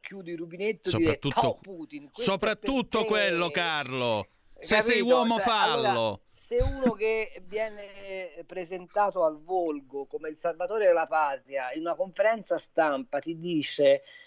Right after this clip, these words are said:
Speaker 1: la, l'opzione è fra il, eh, il condizionatore e la pace, eh, francamente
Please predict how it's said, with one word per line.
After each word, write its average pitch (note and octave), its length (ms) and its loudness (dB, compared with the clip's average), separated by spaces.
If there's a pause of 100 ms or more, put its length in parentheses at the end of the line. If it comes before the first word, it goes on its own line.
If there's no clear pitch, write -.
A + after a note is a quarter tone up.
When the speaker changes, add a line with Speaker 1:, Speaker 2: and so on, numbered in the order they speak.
(300)
Speaker 1:
la, D#3+ 240 4
l'opzione F#3 640 4
è - 20 0
fra E3 400 2
il, E3 140 -4 (280)
eh, D3+ 200 -4
il D3 220 -8
condizionatore E3+ 1080 2
e D3+ 140 -4
la D#3 160 -2
pace, B2+ 600 -4 (100)
eh, B2+ 40 -14
francamente E3+ 1080 -2